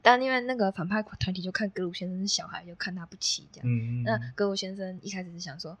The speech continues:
Speaker 1: 为了证明自己的能力，所以去偷了他那个，呃，什么魔法项链之类的，whatever，
Speaker 2: 对。
Speaker 1: 然后反正整个故事这样。那它里面也很有趣，它就是虽然，呃，剧情线还蛮多，就一派是格鲁先生怎么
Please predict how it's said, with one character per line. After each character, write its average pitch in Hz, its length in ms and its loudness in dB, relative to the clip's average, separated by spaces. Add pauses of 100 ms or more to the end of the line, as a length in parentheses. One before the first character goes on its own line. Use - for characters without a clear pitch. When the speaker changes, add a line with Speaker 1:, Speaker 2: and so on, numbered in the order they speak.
(120)
Speaker 1:
为 220 120 10
了 180 200 4
证 208 200 8
明 170 140 -2
自 202 100 -6
己 175 80 0
的 147 140 -6
能 147 180 -8
力， 180 140 -2
所 185 100 -2
以 165 40 0
去 180 100 -6
偷 180 320 2
了 160 80 0
他 165 140 -6
那 170 100 -8
个， 156 300 -14 (720)
呃， 160 200 -6
什 - 400 -6
么 165 280 -14 (140)
魔 185 380 4
法 175 240 0
项 185 240 0
链 180 240 -6
之 165 80 -14
类 165 200 -6
的， 139 80 -16
whatever， 143 160 -10
Speaker 2:
对。 - 180 4 (220)
Speaker 1:
然 - 100 -12
后 160 120 -12
反 151 120 -18
正 160 100 -14
整 151 140 -20
个 156 120 -20
故 165 140 -14
事 - 260 -10
这 156 80 -20
样。 - 80 -20 (680)
那 294 160 4 (120)
它 349 100 10
里 262 140 6
面 294 200 6 (240)
也 220 200 6
很 226 120 4
有 240 240 4
趣， 240 300 -2
它 247 220 2
就 254 160 -10
是 262 180 -8
虽 247 160 -6
然， 214 260 0 (380)
呃， 180 280 -12
剧 370 180 12
情 247 200 4
线 285 160 8
还 196 80 4
蛮 170 220 -4
多， 185 160 2
就 330 120 10
一 247 160 -2
派 233 300 6
是 233 300 4
格 196 180 0
鲁 190 160 2
先 180 160 -8
生 180 220 -6
怎 156 80 -12
么 143 240 -20